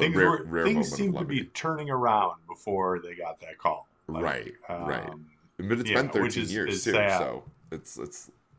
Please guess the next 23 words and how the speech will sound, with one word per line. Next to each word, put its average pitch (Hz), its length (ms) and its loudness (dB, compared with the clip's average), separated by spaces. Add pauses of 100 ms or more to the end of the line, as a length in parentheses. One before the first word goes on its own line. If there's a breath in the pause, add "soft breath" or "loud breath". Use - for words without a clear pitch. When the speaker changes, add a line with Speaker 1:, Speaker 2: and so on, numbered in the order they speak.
(160)
Speaker 2:
grief, 92 160 0
Speaker 1:
Yeah. 78 160 -4 (240)
Speaker 2:
grief 87 240 -6
takes 82 260 -4
a 71 40 -8
little, 62 240 -6 (920 soft breath)
long 80 260 -2
time, 80 300 -2
and 64 300 -12 (140)
takes, - 320 -10
it's - 180 -12
different 71 300 -6
for 62 100 -6
everybody. 58 480 -6
So, 60 320 -12 (720 soft breath)
um, 60 560 -6
Speaker 1:
Yeah. 71 240 -8 (160)
Speaker 2:
and 95 100 -6
you 110 60 -2
can 127 140 -2
see 127 140 2
Gerd 92 280 2
still, 76 320 -4